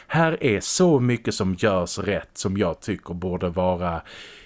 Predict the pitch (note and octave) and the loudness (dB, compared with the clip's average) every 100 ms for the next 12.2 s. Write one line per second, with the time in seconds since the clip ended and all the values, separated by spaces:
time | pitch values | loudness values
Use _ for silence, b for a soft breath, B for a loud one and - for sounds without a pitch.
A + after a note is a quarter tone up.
0 | B - F#2+ G2+ C3 A#2+ F2+ A#2 D3 G2+ | B -10 -4 2 2 2 2 2 2 2
1 | F#2+ F#2+ - G2+ F#2+ - F#2+ - G2 E2+ | 0 0 0 0 0 -2 -2 0 0 0
2 | G2 G2+ A#2+ F2 G2 F#2 F#2 F#2 F#2 F2+ | 0 2 2 0 -2 0 0 2 0 0
3 | F2+ - F#2 E2 F2 C3 B2 F#2 F#2 F#2 | -4 -4 -4 -4 0 2 2 2 -2 -2
4 | E2+ - E2+ - F2 E2+ E2 B2+ D#3+ E3 | -4 -6 -8 -4 -4 -4 -2 0 0 0
5 | E3+ - F#3+ F#3 F3 E3+ E3+ - E3+ D#3+ | 0 0 0 0 0 0 0 0 0 0
6 | B B B B B - C#3 D3 C#3+ D3 | B B B B B 0 4 4 4 2
7 | D3 D3+ C#3 - C#3+ C3+ C3 C3 C#3 C3+ | 2 2 2 2 4 4 2 4 4 4
8 | C3 B B B B D3+ D3+ D#3 F3+ D#3 | 2 B B B B 2 2 4 2 2
9 | C3+ - E3 E3 B2+ - E3 C3+ B2+ A2+ | 0 -2 0 0 0 0 0 2 2 2
10 | G#2+ - G#2+ - G2+ F#2 F#2+ F#2 F2 E2+ | 2 0 0 2 2 4 2 2 0 0
11 | E2+ E2 E2+ F2+ - G#2 E2+ C#2+ - A#1+ | -2 -2 -2 -4 -4 -4 -4 -6 -10 -10
12 | - | -10